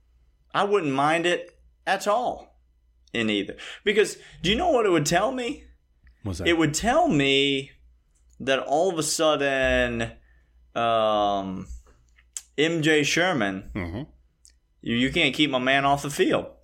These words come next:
Speaker 1: okay?
Speaker 2: Mm-hmm.
Speaker 1: So just step over to the side, whoever you are, whatever your name is, okay? You, 'cause, 'cause this man coming to play. How about, how about not a, not a, n-, not a true freshman? How about,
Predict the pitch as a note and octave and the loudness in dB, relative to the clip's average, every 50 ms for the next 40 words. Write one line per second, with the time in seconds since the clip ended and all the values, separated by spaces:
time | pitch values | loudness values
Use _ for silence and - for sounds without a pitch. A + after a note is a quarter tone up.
0 | _ _ _ - F#2 G2+ B2+ - F#3 G#3 B3 - - A#2+ A#2+ A#2+ A#2+ A#2+ B2 B2 | _ _ _ -8 -4 -4 -2 0 0 0 -2 -2 -6 -10 -10 -12 -12 -12 -12 -12
1 | B2+ B2+ B2 A#2 A#2 C#3 C3 B2 C3 B2+ A#2+ - - - - C3 C3 C3+ - D#3 | -10 -10 -10 -6 -2 -2 0 2 2 2 2 0 -4 -2 0 0 0 2 2 2
2 | D#3+ - F#3 F#3+ - G#3 G3+ A3+ B3+ - - A#3+ A3+ A#3+ C4 A3+ A3 G3+ G3 F3+ | 2 0 0 -2 -2 -2 -2 0 -2 -2 0 0 0 0 0 0 0 0 0 0
3 | C#3+ C3+ C3 B2 B2+ A#2+ B2 A2 A#2+ A2+ A2 G#2+ G#2+ G#2 G2+ F#2 F#2 F#2+ G#2 C3 | 2 2 4 4 4 4 4 2 2 0 0 0 2 2 2 2 2 2 2 0
4 | D3 C#3+ - - _ - A2 A2 G#2 G#2 G#2+ G#2+ G2+ A2 G#2 G#2 G2+ G2 F#2+ F#2+ | -2 -4 -8 -18 _ -6 -2 0 2 4 4 2 4 2 2 2 2 2 2 0
5 | F#2 F#2 F2+ F2+ F2+ F2 F#2 A#2 D#3 - - - - - _ _ _ _ _ _ | 0 0 0 0 0 0 0 0 0 -2 -4 -6 -8 -14 _ _ _ _ _ _
6 | D3 D3+ D#3 - - _ _ _ _ _ _ _ _ _ B2 A#2+ B2+ E3+ F#3+ F4 | -16 -16 -16 -16 -20 _ _ _ _ _ _ _ _ _ -10 -4 -2 -2 -2 -2
7 | E4 - - _ _ _ - A#3 C4+ - E4+ - - E3 C3+ - - - - - | -4 -10 -16 _ _ _ -2 0 0 0 0 -2 -2 -2 -2 -2 -6 -12 -20 -20
8 | - - - - C3+ B2 B2 E3 A3+ D3+ - D3+ B2 A#2+ B2+ C#3+ C#3+ - D#3+ D#3+ | -20 -14 -6 -4 -4 -2 0 0 0 0 0 0 2 2 2 0 0 -2 -2 -2
9 | F#3 F#3+ G3 - - D4+ C#4 - - - - - - C#3 E3+ G3+ A#3 G#3+ F#3+ F3 | -2 -4 -4 -2 -2 -2 -2 -2 -6 -14 -14 -4 0 2 2 4 4 4 4 4
10 | E3+ - - - - - - - - _ _ _ - - G3 G#3 G#3+ F#3+ F3 - | 2 -2 -8 -18 -20 -20 -20 -20 -20 _ _ _ -6 -2 0 2 2 2 2 0
11 | - - B2+ C#3 D3+ D#3+ E3 D#3 D3+ D#3 - D3 D3 D3+ F3 F#3 F3 E3 - - | -2 -4 -2 0 2 2 2 2 0 -2 0 2 2 4 4 2 0 -2 -8 -12
12 | - D3 D3+ D3+ D3 D3+ D#3+ E3+ F#3+ G3 F3+ - - F3+ - - G#3 A3 - - | -6 -4 -4 -2 -2 0 0 0 0 0 -2 -4 -2 -2 0 0 0 0 0 -2
13 | - F#2 F2 B2+ E3+ G#3+ A3+ G3 B2+ A2+ G#2 - - | -4 -4 -2 -2 0 0 2 2 2 0 0 -4 -8